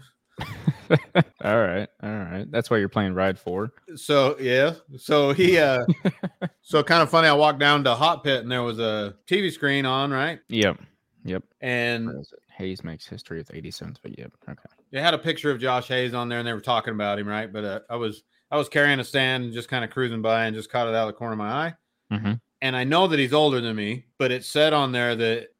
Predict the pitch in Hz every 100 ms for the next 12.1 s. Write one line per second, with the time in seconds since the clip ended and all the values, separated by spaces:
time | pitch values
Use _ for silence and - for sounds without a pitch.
0 | - 113 131 123 117 110 - - - 143
1 | 147 143 117 104 - _ - 120 113 123
2 | 131 127 120 117 117 127 160 160 139 147
3 | 147 151 160 156 _ 131 139 139 139 139
4 | 127 127 131 127 117 - 113 123 135 131
5 | _ _ _ - 110 110 117 - - 127
6 | 131 120 123 113 110 104 98 98 113 143
7 | 123 107 110 127 120 98 87 - - 104
8 | 104 107 98 95 95 87 87 90 87 80
9 | 78 - 87 85 85 80 - 98 95 87
10 | 87 87 - 85 85 87 82 87 82 -
11 | - 101 104 104 101 95 92 87 82 78
12 | -